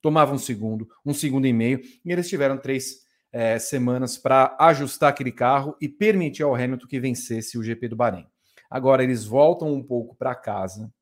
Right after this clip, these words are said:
e tentam entender onde foi que perderam e tentam ajustar o carro para uma pista em que o Hamilton, embora tenha sido campeão duas vezes lá, não tem lá grandes resultados, né? Ele venceu em dois mil e dezenove,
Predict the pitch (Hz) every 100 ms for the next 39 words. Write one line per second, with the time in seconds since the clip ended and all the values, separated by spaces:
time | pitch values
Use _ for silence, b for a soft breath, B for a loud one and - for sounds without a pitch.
0 | _ _ _ 139 151 - 135 143 139 143
1 | 143 117 120 135 - 160 156 151 - 113
2 | 113 160 151 113 120 180 - _ _ 214
3 | 226 139 143 165 165 170 196 - 127 -
4 | - - - 117 117 151 - _ _ _
5 | _ - 180 190 208 240 240 139 139 -
6 | 190 - _ - 165 202 170 110 135 127
7 | 123 110 98 _ 185 175 185 196 185 165
8 | 156 - 135 131 120 123 117 120 110 113
9 | 107 107 110 170 143 b b - 196 285
10 | 381 - 202 202 131 170 202 156 139 139
11 | 151 190 247 156 - - - _ _ _
12 | _ - 101 110 139 131 156 170 156 135
13 | 131 123 135 165 139 185 202